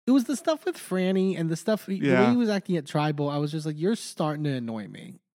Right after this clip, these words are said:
Speaker 1: And I'm
Speaker 2: Yeah.
Speaker 1: starting to want you gone."
Speaker 2: Yeah.
Speaker 1: Like, that's, you know, the dude bro is slipping out a
Speaker 2: Yeah.
Speaker 1: little too much. And so reel that back in. I mean, he's not the worst, but, like, it was just like, "Okay, guy."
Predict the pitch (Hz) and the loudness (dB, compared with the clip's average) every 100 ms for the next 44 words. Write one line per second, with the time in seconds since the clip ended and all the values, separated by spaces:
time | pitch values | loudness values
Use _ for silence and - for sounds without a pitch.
0 | - 180 180 175 165 151 151 151 208 180 | -2 0 4 6 6 6 4 4 2 2
1 | 170 143 139 131 110 - 160 - _ _ | 0 -2 -4 -4 -8 -12 -14 -14 _ _
2 | _ - 135 185 170 - _ _ _ _ | _ 0 4 4 2 -6 _ _ _ _
3 | 165 202 214 196 - - 190 151 123 135 | -2 0 0 -2 -10 -2 0 2 -2 -8
4 | - - - - 170 _ _ - 170 233 | -14 -18 -18 -20 -20 _ _ 0 2 4
5 | 220 208 196 165 - 208 170 143 120 - | 4 4 4 2 2 2 2 0 -2 -6
6 | _ _ - 175 - 247 240 233 214 196 | _ _ 0 6 8 8 8 6 2 0
7 | 156 110 - - - 165 156 156 143 143 | -2 -4 -12 -10 -2 0 0 -2 -4 -2
8 | 127 123 123 _ 185 202 196 175 147 127 | -2 -2 -6 _ 0 2 4 0 -2 -6
9 | - 117 110 - _ _ 220 214 220 226 | -6 -10 -12 -18 _ _ -2 2 2 2
10 | 214 151 123 117 110 - - - 143 139 | 0 -2 -2 -4 -8 -14 -6 -2 -2 -2
11 | 131 117 - - - - 165 156 156 147 | -4 -4 -12 -14 -10 -2 0 0 -4 -6
12 | 139 - 151 139 117 110 87 - | -8 -6 -4 -4 -4 -10 -12 -16